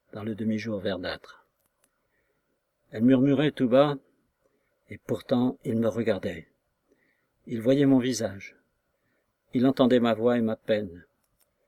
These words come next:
Quand je m'asseyais à ses pieds, la joue contre ses genoux et sa main sur ma tête, le démon de la cruauté et de la folie était déjà en lui et attendait son heure.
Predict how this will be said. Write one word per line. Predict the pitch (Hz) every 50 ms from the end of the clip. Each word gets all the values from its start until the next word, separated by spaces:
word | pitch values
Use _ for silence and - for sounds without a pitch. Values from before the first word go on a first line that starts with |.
| _ _
Quand | - - 113
je | 107 120
m'asseyais | 120 120 - - 127 113 120 127 131 127
à | 123 -
ses | - - 104 104
pieds, | - - - 127 131 131 131 - _ _ _ _ _ _ _ _ _ -
la | 98 104
joue | 104 123 135 131
contre | - - 110 - - 110
ses | - - 113
genoux | 98 104 110 110 113 120 123 123 - _ _ _ _ _ _ _
et | 101 95
sa | - - 110
main | 110 120 120
sur | - - 110
ma | 95 101
tête, | - - 127 120 - - _ _ _ _ _ _ _ _ _ _ _ _ _ _
le | - 110 110
démon | 107 143 151 160 165 151
de | 135
la | 127 120 113
cruauté | - - - 147 147 139 127 - _ - 135 131 127
et | 123 113
de | 104
la | 107 110 98
folie | - - - 127 120 123 127 120 123 -
était | - - - - 120
déjà | 113 120 113 123 120
en | 117 117 113
lui | 110 98 104 104 95 85 - _ _ _ _ _ _ _ _ _
et | - 104 107
attendait | 107 - 123 113 98 107
son | 101 - - 107 101 98
heure. | 90 85 82 82 - _